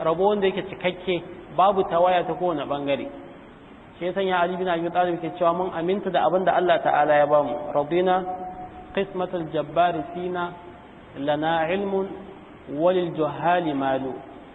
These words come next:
Fa innal mala yafna an qaribin, wa fadlul ilmi yabqa la yazulu." Mun aminta da abin da Ubangiji ya raba ya bamu. Mu muna da ilimi, marasa ilimi suna da dukiya. Ita dukiya aba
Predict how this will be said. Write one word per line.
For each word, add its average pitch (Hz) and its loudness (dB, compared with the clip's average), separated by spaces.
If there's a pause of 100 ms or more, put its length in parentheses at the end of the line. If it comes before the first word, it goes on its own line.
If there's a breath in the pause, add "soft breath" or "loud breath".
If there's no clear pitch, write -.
(140)
Fa 147 0
innal 180 0
mala 180 2
yafna 180 0 (140)
an 151 -6 (120)
qaribin, 180 -2 (500)
wa 156 2 (120)
fadlul 208 0
ilmi 170 0
yabqa 156 4
la 147 2
yazulu." 117 -6 (760)
Mun 185 -2
aminta 196 0
da 165 2
abin 196 -2
da 180 -2
Ubangiji 190 -2
ya 208 4
raba 214 6
ya 170 4
bamu. 165 4 (1160)
Mu 185 4
muna 220 4
da 185 2
ilimi, 214 -2 (160)
marasa 190 2
ilimi 208 0 (100)
suna 214 2
da 165 0
dukiya. 160 -4 (760)
Ita 233 2
dukiya 226 0
aba 202 4